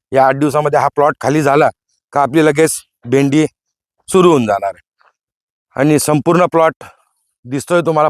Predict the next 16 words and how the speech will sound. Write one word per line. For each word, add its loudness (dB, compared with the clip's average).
फळंही 2
दिसतायत, -2
किती -2
येणार, 2
काय 2
येणार, 0
हे -2
आता 0
काढल्यावर 0
समजेल. -10
आहे 0
साधारणतः 0
या 4
रविवारी, 2
येत्या -2
रविवारी 2